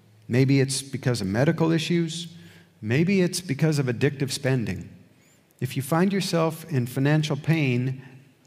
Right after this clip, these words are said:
according to the preacher here in Ecclesiastes, it's because God has done it. He's allowed that financial pain in your life to wake you up, to show you that self-reliance is futile,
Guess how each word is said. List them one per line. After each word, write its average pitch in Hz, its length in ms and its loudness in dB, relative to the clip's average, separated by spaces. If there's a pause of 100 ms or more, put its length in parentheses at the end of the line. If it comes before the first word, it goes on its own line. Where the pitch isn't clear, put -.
(220)
according 190 460 2
to 165 340 4
the 147 120 -2
preacher 185 440 0
here 151 180 4
in 143 60 2
Ecclesiastes, 147 960 2
it's 139 140 -4
because 170 320 0
God 143 280 4
has 151 140 -2
done 160 220 2
it. 90 120 -2 (800)
He's 147 180 2
allowed 160 400 4
that 175 180 4
financial 160 400 0
pain 175 320 2
in 160 100 4
your 147 140 4
life 135 320 2
to 123 100 0
wake 139 320 2
you 190 160 2
up, 180 180 2 (960)
to 147 120 -2
show 160 260 2
you 170 360 4 (300)
that - 480 0
self-reliance 170 840 4
is 110 120 -4
futile, 147 440 0